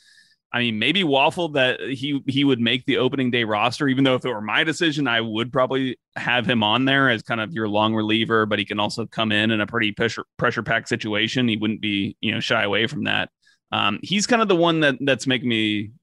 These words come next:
scratch, s-, scratch my head a little bit. What, what about you? 'Cause there, there are lots of different, you know, um, ways you could work out this bullpen right now because you've got several decent options.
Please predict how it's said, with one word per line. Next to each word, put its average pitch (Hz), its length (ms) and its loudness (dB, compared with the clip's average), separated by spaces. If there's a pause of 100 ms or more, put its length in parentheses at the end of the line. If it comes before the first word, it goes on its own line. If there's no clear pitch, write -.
scratch, 104 460 -2
s-, - 180 -8
scratch - 340 -2
my 120 80 -2
head 107 160 0
a 98 40 -2
little 90 160 -6
bit. 104 240 -6 (100)
What, 131 200 0
what 156 120 2
about 139 180 2
you? 107 240 2
'Cause - 120 -8
there, 180 140 4
there 170 240 6
are 196 260 6
lots 143 260 2
of 135 80 -6
different, 117 400 0
you 120 120 -2
know, 101 260 -2 (360)
um, 101 460 0 (220)
ways 123 360 2
you 113 60 -2
could 117 120 0
work 107 260 0
out 110 140 0
this 98 140 -6
bullpen 104 360 -2
right 101 140 2
now 107 140 2
because 120 320 0
you've 113 100 -4
got 123 220 0 (460)
several 127 400 0
decent 110 280 -2
options. 101 520 -6